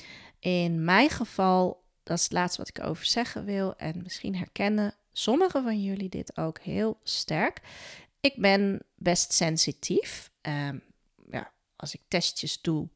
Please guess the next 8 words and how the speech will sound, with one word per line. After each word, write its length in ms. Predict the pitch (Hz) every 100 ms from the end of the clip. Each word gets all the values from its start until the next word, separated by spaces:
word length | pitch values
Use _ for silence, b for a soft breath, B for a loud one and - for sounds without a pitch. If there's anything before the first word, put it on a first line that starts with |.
| - _ -
dan 260 | 190 143
kom 200 | - 139
ik 100 | -
op 80 | -
hoogsensitief 880 | 156 196 233 - 202 196 - 180 -
uit, 320 | 160 156 156
maar 340 | 156 147 - - 156 _
ja. 340 | - 131 143